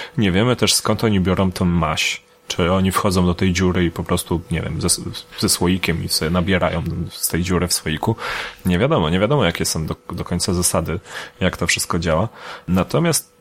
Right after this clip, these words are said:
ten motyw w literaturze, w filmie, w mandze, anime, no, bardzo mi się podoba. Bardzo mi się podoba. Na przykład, no, nie wiem, no, bardzo lubisz mangę Death Note, nie?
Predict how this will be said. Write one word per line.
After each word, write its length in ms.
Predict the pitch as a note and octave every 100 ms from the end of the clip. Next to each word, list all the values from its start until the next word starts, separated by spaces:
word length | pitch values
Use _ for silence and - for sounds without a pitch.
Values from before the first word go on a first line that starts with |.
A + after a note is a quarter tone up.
| _ -
ten 300 | A2+ D3 D3
motyw 540 | B2 D#3+ - B2+ -
w 240 | G#2+ G2 G2+
literaturze, 720 | F#2 G2+ E2+ D2+ A2 C3+ F#2
w 40 | -
filmie, 440 | - B2 A2 F2
w 100 | -
mandze, 380 | F2+ G#2+ A2 F2
anime, 340 | E2+ A2+ A2+
no, 120 | F2+ - F2 C#2+ F2+ D#2+ C#2+
bardzo 380 | G2 C3+ -
mi 80 | E2+
się 100 | -
podoba. 360 | - - - C2+
Bardzo 340 | D#2 B2 G#2 E2+
mi 80 | E2+
się 120 | -
podoba. 340 | - D2 D2
Na 80 | E2+
przykład, 400 | - - G#2+ -
no, 160 | A2 G#2+ - _ _ _ _ _ - - -
nie 240 | - G#2 E2+
wiem, 100 | E2
no, 80 |
bardzo 300 | F2+ G#2 G2
lubisz 260 | G2+ F#2+ -
mangę 220 | G2 G2+
Death 300 | F#2+ G2 -
Note, 240 | D#2+ D#2+ -
nie? 180 | F#2